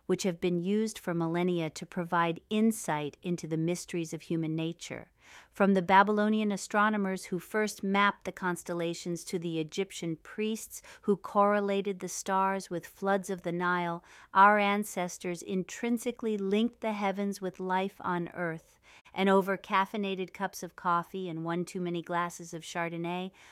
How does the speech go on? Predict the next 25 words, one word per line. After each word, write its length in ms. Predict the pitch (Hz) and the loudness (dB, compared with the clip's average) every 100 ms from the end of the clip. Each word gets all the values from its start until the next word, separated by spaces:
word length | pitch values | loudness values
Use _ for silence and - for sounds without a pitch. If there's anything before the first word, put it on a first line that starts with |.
| - - | -12 2
my 180 | 190 | 2
gal 320 | 180 185 196 208 | 4 4 4 4
pals 380 | 208 190 190 | 0 0 0
and 100 | 190 | -2
I 140 | 180 180 | -2 -2
have 160 | 175 | -4
analyzed 720 | - 175 180 180 170 165 165 175 | -4 -2 -2 -4 -4 -4 -6 -10
each 160 | - | -6
other's 280 | 170 165 160 | -6 -6 -8
signs 440 | - 160 165 165 | -6 -4 -4 -6
to 100 | - | -10
death. 400 | 160 175 175 143 - - _ _ - - - | -6 -2 -2 -2 -10 -20 _ _ -20 -8 2
Are 80 | 214 | 4
you 200 | 220 185 | 4 0
detail-oriented 1160 | 196 196 220 214 214 185 190 190 190 190 202 | -4 -6 -2 0 0 0 0 -2 -4 -4 -6
like 220 | 185 160 165 | -6 -6 -8
a 60 | |
Virgo? 600 | 151 175 190 190 190 196 | -4 -2 -2 -2 -4 -4
Do 140 | 190 165 | -8 -8
you 80 | |
seek 300 | 160 - 190 | -6 -8 -6
adventure 500 | 180 165 175 180 190 | -6 -4 -4 -4 -6
like 220 | 175 160 156 | -8 -10 -12
a 20 | |
Sagittarius? 1120 | - 170 170 170 180 180 180 185 202 - | -8 -8 -8 -10 -8 -6 -6 -8 -10 -16